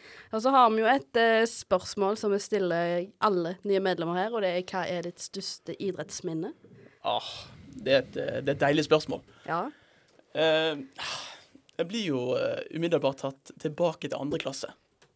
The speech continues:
Speaker 2: Til, eh, Hausskolen, den skolen jeg, eh, jeg, eh, gikk på. Så hadde vi en, eh, en, eh, turnering, en fotballturnering. Eh, og så hadde vi klart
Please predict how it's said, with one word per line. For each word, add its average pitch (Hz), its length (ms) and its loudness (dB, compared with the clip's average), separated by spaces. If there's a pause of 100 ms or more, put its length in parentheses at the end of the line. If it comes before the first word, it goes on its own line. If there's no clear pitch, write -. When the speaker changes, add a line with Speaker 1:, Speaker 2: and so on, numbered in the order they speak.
(200)
Speaker 2:
Til, 143 260 2
eh, 131 540 2
Hausskolen, - 720 -4 (260)
den 139 220 2
skolen 131 300 -6
jeg, 123 280 -6
eh, 127 240 -8 (800)
jeg, 131 240 -8
eh, 131 80 -4
gikk 143 220 -4
på. 120 120 -10 (340)
Så 135 240 -2
hadde 139 200 -2
vi 127 200 0
en, 127 260 0
eh, 123 400 -4
en, 131 180 0
eh, 127 380 -8 (480)
turnering, 139 360 2
en 127 60 -4
fotballturnering. 143 600 0 (720)
Eh, 139 500 0
og 151 100 -2
så 180 260 -2
hadde 160 240 -2
vi 160 120 -6
klart - 460 -8